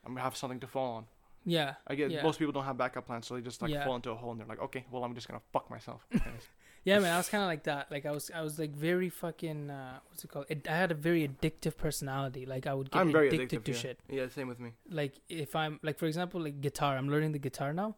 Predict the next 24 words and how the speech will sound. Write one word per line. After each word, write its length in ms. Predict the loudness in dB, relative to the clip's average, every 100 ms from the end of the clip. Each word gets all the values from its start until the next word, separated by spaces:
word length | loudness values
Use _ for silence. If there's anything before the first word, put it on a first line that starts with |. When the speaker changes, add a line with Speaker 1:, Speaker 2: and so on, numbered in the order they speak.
| -10
Speaker 1:
Mm-hmm. 160 | -14 -6
Speaker 2:
Even, 240 | -2 0
like, 160 | 0 -2
right 260 | -2 0 0
now, 160 | -2 -2
sometimes 360 | -4 -6 -8 -4
I'm 100 | -2
Speaker 1:
It's 140 | 0 6
so 140 | 6
attractive, 460 | 6 2 2 0 -6
honestly. 320 | -6 -8 -14 -18 -2
Speaker 2:
What, 240 | 0 0 -2
guitar? 360 | -4 -2 -2 4
Speaker 1:
Yeah. 220 | 6 6 0 0
Speaker 2:
Playing 160 | 0
the 80 | 2
guitar? 320 | -2 -2 -2 4
Speaker 1:
That's, 280 | 4 4
that's 220 | 2 2 2
a 60 |
cool 200 | 2 2
trait 320 | 2 2 0
to 60 | 2
have. 220 | 2 0